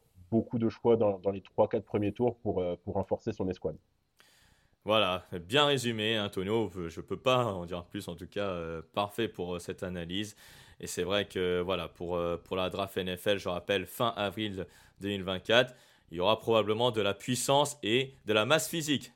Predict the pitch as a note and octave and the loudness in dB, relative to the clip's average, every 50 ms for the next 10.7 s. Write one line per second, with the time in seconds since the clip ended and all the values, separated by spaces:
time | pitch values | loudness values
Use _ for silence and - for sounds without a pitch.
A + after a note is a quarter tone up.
0 | _ _ - - A2 G#2 G#2+ A2 A2 G#2+ - - G#2+ G#2 - - B2+ B2+ A#2+ A2 | _ _ -6 -4 -4 -2 -2 -2 -2 -4 -2 -2 -2 -2 2 2 4 4 4 4
1 | - - G#2+ G2+ G2 G2 - - A#2+ B2+ B2+ C3 - - - - - _ _ _ | 2 2 2 2 2 0 2 0 0 0 0 -4 -10 -18 -20 -20 -20 _ _ _
2 | _ _ - A#2+ B2 A#2+ A2+ G#2+ G2+ G2 G2 G2 G2 G2 G2 F#2+ F#2+ A2 A2 G#2 | _ _ 4 4 4 4 4 2 2 2 2 2 2 0 0 0 0 0 0 0
3 | G#2+ G#2 F#2+ G2 F#2+ F2+ G#2 A2 A#2+ B2 A#2 - - - - _ _ _ _ - | 0 -2 -2 -4 -4 0 0 2 2 0 -2 -8 -16 -20 -20 _ _ _ _ -2
4 | F#2+ G2 G3 - - B2+ C3 C#3+ C#3+ - - - _ _ _ _ _ _ G2 F#2+ | 0 0 0 2 4 4 4 4 4 -2 -10 -18 _ _ _ _ _ _ -2 -2
5 | G2+ - C#3 E3 E3 D#3 D#3 D3+ - - B2+ G#2+ F#2+ F2 - - - - - - | 2 4 4 4 4 4 0 0 2 4 4 4 4 2 -2 -10 -20 -20 -20 -20
6 | - - _ - A2 A2+ A#2 A#2 A2+ - - A#3+ A#3+ - A3+ A3 G#3+ - - - | -20 -10 _ 2 2 4 4 4 2 0 -2 -2 -2 0 0 0 -2 -4 -6 -6
7 | E3 D#3+ - - - - D3+ D3 - - D#3 D#3 D3+ - - B2+ A#2+ B2+ C3+ C3+ | -6 -6 -6 -8 -2 0 0 0 2 0 0 0 0 0 -2 -2 0 0 0 -2
8 | C3 C3 B2 A2 - A2+ A2+ - A#2+ A#2 A2+ - B2 B2 B2 - F#2+ F#2+ F#2+ F#2+ | 0 -2 -2 -2 -2 -4 -2 -2 -2 -2 0 2 2 0 2 0 -2 -4 -2 0
9 | A2 B2+ C3 A#2 G2+ G2+ G2+ A#2 A2+ G#2+ F#2+ - G#2+ G#2 - - B2 A2+ A2+ - | 0 0 0 0 -2 -4 -4 -2 -4 -4 -4 -4 -4 -6 -2 -2 -2 -2 -2 -2
10 | C3 C3+ C3+ C3 C3 B2 A#2+ A#2 A#2 A#2+ C3 C#3 C3+ | -4 -4 0 2 2 2 4 4 6 6 6 4 2